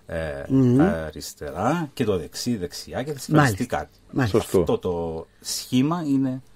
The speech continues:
Speaker 2: Αυτό είναι.
Speaker 1: μια έλικα. Οπότε,
Speaker 2: Μμμ.
Speaker 1: εμ, τα άκρα του χαρτιού
Speaker 2: Μμμ.
Speaker 1: είναι οι βάσεις του D N A, που είναι αυτό που καθορίζει το τι λέει, ε, και συνδέονται μεταξύ τους με δεσμούς υδρογόνου.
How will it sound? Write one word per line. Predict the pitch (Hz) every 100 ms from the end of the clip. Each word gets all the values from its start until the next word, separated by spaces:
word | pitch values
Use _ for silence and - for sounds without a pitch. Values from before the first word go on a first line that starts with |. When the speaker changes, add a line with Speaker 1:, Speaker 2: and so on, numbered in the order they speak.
| _ -
Speaker 2:
Αυτό | 113 135
είναι. | 104 95
Speaker 1:
μια | 92
έλικα. | 87 78 71 - -
Οπότε, | 92 82 117 139 127 - - -
Speaker 2:
Μμμ. | -
Speaker 1:
εμ, | 95 98 92 98 92 104 - _ _ _ _ -
τα | 190
άκρα | 202 131 - 107 90 87 -
του | - 87 87
χαρτιού | 90 - - 90 82 143 -
Speaker 2:
Μμμ. | - 117
Speaker 1:
είναι | 107 98 98 92 -
οι | 92
βάσεις | 98 98 - 92 -
του | 92
D | 90
N | 87
A, | 85 95 135 -
που |
είναι | 98
αυτό | 90 -
που | 87 95
καθορίζει | 85 - 85 107 101 85 87 82 -
το | 90
τι | 101
λέει, | 92 82 80 120 - - - - - - -
ε, | 90 92 90 90 87 87 85
και | -
συνδέονται | - 104 107 156 139
μεταξύ | 107 87 - - 180
τους | 185 180 -
με | 151 135 135 135 131
δεσμούς | 131 131 135
υδρογόνου. | 123 101 95 85 78